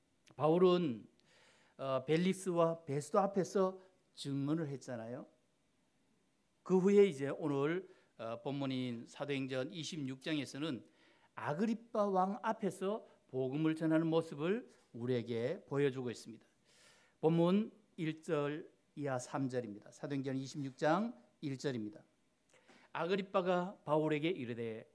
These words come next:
너를 위하여 말하기를 내게 허락하노라 하니, 이에 바울이 손을 들어 변명하되,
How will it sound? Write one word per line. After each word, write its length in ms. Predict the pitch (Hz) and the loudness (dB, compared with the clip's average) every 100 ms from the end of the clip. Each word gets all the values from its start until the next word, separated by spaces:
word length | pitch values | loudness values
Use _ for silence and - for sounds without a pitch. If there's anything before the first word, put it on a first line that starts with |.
| _ _ | _ _
너를 440 | 135 185 196 190 | 2 8 8 8
위하여 300 | 170 170 165 165 | 6 4 4 2
말하기를 920 | 143 127 123 120 120 123 117 110 - _ _ _ _ _ _ _ | 0 -2 -2 -4 -4 -4 -6 -8 -14 _ _ _ _ _ _ _
내게 400 | 113 160 165 185 | 0 2 4 2
허락하노라 800 | 180 - 165 160 - 165 143 139 | 0 -2 2 2 0 -6 -4 -4
하니, 460 | 156 120 143 208 302 _ - - - _ | -4 -4 -6 -6 -12 _ -20 -20 -20 _
이에 360 | 180 185 185 185 | 0 6 6 6
바울이 400 | 151 156 151 147 | 0 0 -2 -6
손을 400 | - 165 151 147 | -6 -2 0 -2
들어 400 | 143 131 131 131 | -4 -2 -2 -4
변명하되, 840 | 131 127 170 160 127 113 110 107 | -6 -2 0 0 -2 -6 -10 -14